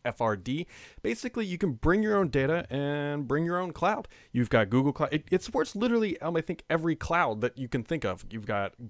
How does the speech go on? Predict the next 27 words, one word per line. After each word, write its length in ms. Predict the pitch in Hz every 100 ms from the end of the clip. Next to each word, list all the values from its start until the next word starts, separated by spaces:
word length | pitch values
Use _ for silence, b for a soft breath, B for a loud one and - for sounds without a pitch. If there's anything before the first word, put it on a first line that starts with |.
| - _
even, 180 | 160 147
like, 160 | 98 87
Backblaze, 540 | 117 139 - 135 127
you've 80 | 101
got 160 | 90
Google 260 | - 131 120
Cloud, 320 | - 117 104
you've 100 | 95
got 220 | 90 80 -
Azure, 440 | 135 139 131 127 B B B
you've 120 | 107
got 200 | 101 92 -
Amazon 400 | 135 143 139 131
A 80 | 120
W 300 | 120 113 107
S, 160 | 104 - b b
and 260 | 117 117 117
you 60 |
can 80 | 113
put 140 | 170 147
your 100 | 135
data 280 | 147 156
up 180 | 151 147
there, 300 | 160 185 -
and 460 | 131 135 139 139 139
you're 100 | 151
not, 320 | 180 196 -